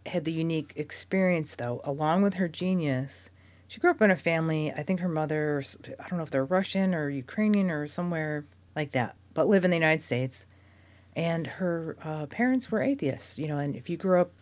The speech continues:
in a place like Russia, where atheism and communism, that was drilled into your brain. So she was brought up atheist, but she kept on having dreams of God or Jesus or, so, you know, all these different things.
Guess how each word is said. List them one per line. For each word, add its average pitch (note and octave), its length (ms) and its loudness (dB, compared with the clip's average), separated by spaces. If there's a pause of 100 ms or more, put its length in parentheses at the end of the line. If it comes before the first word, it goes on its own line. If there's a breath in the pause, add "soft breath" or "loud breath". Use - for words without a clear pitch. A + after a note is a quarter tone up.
in D#3+ 360 -4 (380)
a - 40 -14
place F3 220 0
like C#3 180 -2
Russia, G3 540 -2 (640)
where D3+ 360 0 (360)
atheism E3 580 0
and D#3 100 0
communism, D#3 580 -4 (120)
that D3+ 140 8
was C#3 100 -2
drilled D3 220 6
into C#3 240 2
your B2+ 80 0
brain. A#2 320 -8 (200)
So D3+ 420 0 (200)
she - 140 -2
was G#3+ 120 6
brought A3 220 6
up E4 160 4 (100)
atheist, - 580 -6
but C3+ 120 0
she - 100 -10
kept C#4 200 -2
on D4 100 4
having F#3+ 380 0
dreams D3+ 720 -2 (1000)
of C3+ 600 -8
God C#3 420 -2
or B2 160 -14
Jesus D3+ 520 -6
or, - 100 -14
so, - 140 -10
you F#3+ 100 0
know, D#3 140 4
all D#3 100 4
these G3 180 4
different D3+ 300 -2
things. B2+ 380 -6